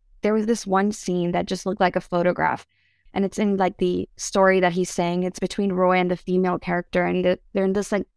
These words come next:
beautiful building. And it, like, pans out. And they're, they're just between this doorway. And it's the two characters. It's gorgeous. And you see framing all throughout the film, especially, like, in the hospital as well, when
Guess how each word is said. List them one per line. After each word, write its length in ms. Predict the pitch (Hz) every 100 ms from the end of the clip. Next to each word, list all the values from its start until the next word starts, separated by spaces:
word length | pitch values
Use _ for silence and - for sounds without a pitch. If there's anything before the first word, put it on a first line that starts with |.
| _ _ _ _ -
beautiful 640 | 202 247 240 240 226 196 -
building. 600 | 180 185 180 170 170 214 - _ _ -
And 120 | 196
it, 40 |
like, 180 | 202 -
pans 420 | - 196 196 190
out. 360 | - 180 170 - _ _ -
And 120 | 185
they're, 160 | 185 190
they're 140 | - 190
just 180 | 185 196
between 340 | 190 190 185
this 180 | 185 170
doorway. 380 | 165 165 185 208
And 160 | 180
it's 120 | 175
the 100 | -
two 200 | 170 175
characters. 720 | 165 170 165 - - 254 294 - _ _ _ _
It's 160 | 196 - _
gorgeous. 600 | 185 180 190 - - -
And 200 | - 185 - -
you 100 | 214
see 180 | 214 247
framing 480 | 240 - 196 196 202
all 160 | - 185
throughout 400 | - 175 170 -
the 80 | 175
film, 440 | - 175 175 233 -
especially, 480 | - - 180 - 180
like, 160 | 170 170
in 80 |
the 60 | 170
hospital 480 | 160 165 - 180 170
as 160 | 170
well, 220 | 180 170
when 120 | 170